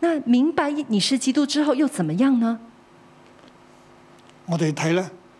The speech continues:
Speaker 2: 從第三十一節啦。
Speaker 1: 我們從第三十一節看。
Speaker 2: 去到三十三節啦。
Speaker 1: 到第三十三節。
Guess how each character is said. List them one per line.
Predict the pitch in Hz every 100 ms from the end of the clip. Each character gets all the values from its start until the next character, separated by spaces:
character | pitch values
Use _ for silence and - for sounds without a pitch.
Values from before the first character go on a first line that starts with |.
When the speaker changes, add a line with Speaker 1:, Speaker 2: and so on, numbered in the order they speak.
| - -
Speaker 2:
從 | - 160 151
第 | 156 151 151
三 | 147 190
十 | 175
一 | 165
節 | 185 202 180
啦。 | 220 - -
Speaker 1:
我 | -
們 | 190 190
從 | 196 190
第 | 240
三 | 226 262
十 | 269 -
一 | 233
節 | 185
看。 | 180 202 180
Speaker 2:
去 |
到 | 185 175
三 | 156 196
十 | 190 175
三 | - 180
節 | 170 -
啦。 | 170
Speaker 1:
到 | 190 185
第 | 202
三 | 185 - 262
十 | 262
三 | 180 - 254
節。 | 254 - 160